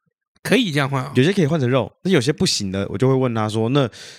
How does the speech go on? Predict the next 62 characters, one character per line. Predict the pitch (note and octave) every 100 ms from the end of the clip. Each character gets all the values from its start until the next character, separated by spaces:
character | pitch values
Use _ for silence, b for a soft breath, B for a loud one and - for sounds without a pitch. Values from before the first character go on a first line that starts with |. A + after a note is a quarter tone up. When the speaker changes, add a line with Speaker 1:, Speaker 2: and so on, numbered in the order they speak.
| B -
Speaker 2:
有 | A#2
些 | G2+ - D3
我 | C#3+
不 | F#2 G2+
要 | A#2 D#3+
的 | A#2
火 | G2 F#2
锅 | - G2+
料， | A2 G2
可 | -
不 | F#2+
可 | A#2
以 | G#2+
换 | - A2+
成 | G2 G2 E2 -
百 | F#2
叶 | A2+
豆 | B2 B2+ F#2
腐 | E2+
或 | F#2+
是 | G2 G2
豆 | A2+ F2+
皮？” | - - - _ _ _ B B B
Speaker 1:
哦。 | D#3+ D#3+
Speaker 2:
那 | E3
青 | D3+ C#3
菜 | B2+
我 | D#3
可 | A#2
能 | G2
会 | A#2
留 | G2+ F#2
一 |
点 | G#2+ F2+ F2
点。 | - - -
Speaker 1:
嗯。 | C#3+ C3
Speaker 2:
那 | G#3
如 | D3 F3
果 | G3+ B2
他， | - D3+ D#3+ - _
比 | -
如 | A#2+
说 | D#3
我 | G#2+
不 | B2+
想 | G#2 E2+
吃 | A2
的 | G2 E2 -
芋 | - A#2
头 | G2+ F2 E2+
啦、 | F2 F2 F2+ F2+ - _ _ _
番 | _ - A#2 A#2+
茄 | - - F#2 F2
啦， | F2+ F2+ F#2 G2 _
还 | -
有 | A#2+
些 | F#2+ A#2
还 | A2
有 | F#2 - - -
青 | - - B2 A#2+
椒 | A2 A2+ A2+
啦， | G#2+ G2 G2+